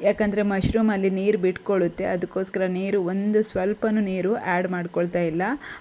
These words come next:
ಮಸಾಲೆ ಎಲ್ಲ ಚೆನ್ನಾಗಿ ಡ್ರೈ ಆದ್ಮೇಲೆನೆ ನಾನು ಬ-, ಆಲೂಗಡ್ಡೆ ಹಾಗೂ ಮಶ್ರೂಮ್ನ ಹಾಕ್ಕೊಂಡಿದ್ದೀನಿ.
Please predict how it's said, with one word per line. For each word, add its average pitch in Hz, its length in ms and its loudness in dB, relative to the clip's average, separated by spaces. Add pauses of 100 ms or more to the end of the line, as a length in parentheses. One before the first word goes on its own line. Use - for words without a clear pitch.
(120)
ಮಸಾಲೆ 214 560 2
ಎಲ್ಲ 196 120 2
ಚೆನ್ನಾಗಿ 190 540 -2
ಡ್ರೈ 180 380 2
ಆದ್ಮೇಲೆನೆ 196 720 0 (120)
ನಾನು 175 200 -2 (520)
ಬ-, 190 220 2 (160)
ಆಲೂಗಡ್ಡೆ 196 480 2 (140)
ಹಾಗೂ 175 320 0 (600)
ಮಶ್ರೂಮ್ನ 196 480 -2 (120)
ಹಾಕ್ಕೊಂಡಿದ್ದೀನಿ. 175 640 0